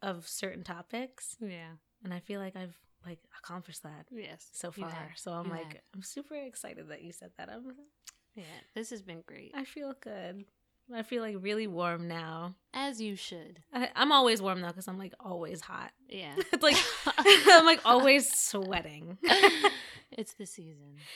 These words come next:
Speaker 1: It is. It's funny 'cause l-, what was it, last week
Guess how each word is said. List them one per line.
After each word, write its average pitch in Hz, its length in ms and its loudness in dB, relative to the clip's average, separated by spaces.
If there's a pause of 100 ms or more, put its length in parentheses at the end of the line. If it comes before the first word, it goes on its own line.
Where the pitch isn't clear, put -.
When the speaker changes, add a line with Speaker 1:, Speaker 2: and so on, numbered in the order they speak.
(100)
Speaker 1:
It 311 120 4
is. 285 520 0 (460)
It's - 160 0
funny 320 240 2
'cause 214 320 -2
l-, 214 160 -8
what 202 220 -8
was - 100 -16
it, - 80 -16
last 175 300 -14
week 247 360 -12